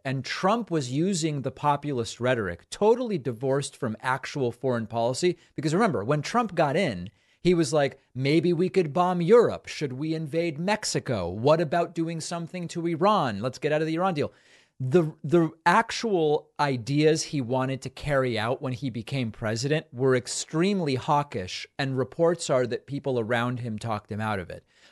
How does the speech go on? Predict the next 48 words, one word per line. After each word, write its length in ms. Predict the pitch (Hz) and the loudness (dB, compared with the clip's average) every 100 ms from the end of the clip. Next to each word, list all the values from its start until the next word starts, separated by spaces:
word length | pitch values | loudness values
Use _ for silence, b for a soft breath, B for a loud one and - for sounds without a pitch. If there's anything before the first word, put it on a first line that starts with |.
| b | b
But 200 | 165 160 | 2 4
what's 220 | 151 151 | 2 0
happened 420 | 156 214 254 180 151 | 2 0 2 0 -2
is 120 | 131 | -2
there's 200 | 147 123 | -4 -2
been 140 | 139 | -4
a 60 | 131 | -4
change 380 | - 156 156 143 | -4 -4 -2 -2
in 100 | 131 | 0
the 100 | 117 | 0
rhetoric 680 | 101 135 175 117 82 - - _ _ | 0 2 4 2 -2 -10 -20 _ _
where 200 | 127 135 | 2 2
right-wingers 680 | 127 147 156 135 143 135 131 | 6 4 4 -2 -4 -4 -6
have 120 | 123 | -10
started 380 | - 131 127 117 | -4 0 0 -2
saying, 360 | - 139 127 | -2 -2 -2
"We're 180 | 117 127 | 0 0
against 500 | 120 110 131 131 - - _ _ _ _ | 0 0 -2 -2 -8 -18 _ _ _ _
interventions 840 | 147 143 147 120 127 127 147 127 120 | 0 2 2 2 2 2 0 -2 0
and 160 | 117 107 | -2 2
what, 240 | 123 127 | 0 0
whatever," 380 | 117 120 156 151 | 0 2 4 2
but 220 | 127 127 _ _ - | 0 -2 _ _ 0
they're 200 | 151 190 | 6 6
against 400 | 170 220 226 - | 6 2 0 -2
interventions 880 | 214 196 175 165 180 - 160 143 175 143 | -4 -2 0 2 0 -4 -6 -6 -8 -4
that 260 | 139 139 | -2 0
they 120 | 139 | 0
don't 200 | 139 147 | 2 0
like, 400 | 131 180 170 190 | 4 4 6 4
and 140 | 160 135 | 0 0
they're 100 | 127 | -2
for 280 | - 147 147 | 0 0 2
the 100 | 143 | 0
ones 280 | 139 135 | -2 -2
that 160 | 123 139 | -4 -4
they 120 | 131 123 | -2 0
do. 220 | 170 160 | 2 2
I 140 | 139 170 | 2 2
don't 200 | 226 170 | 2 -2
think 200 | 185 165 | -4 -2
there's 200 | 151 123 | 0 0
been 160 | 139 139 | 0 0
a 80 | |
real 360 | 113 120 135 120 | -2 0 2 2
change 440 | - 131 120 101 | 0 -2 -2 -2
on 160 | 98 92 | -6 -8
policy. 560 | 98 104 85 - - | -6 -6 -6 -10 -14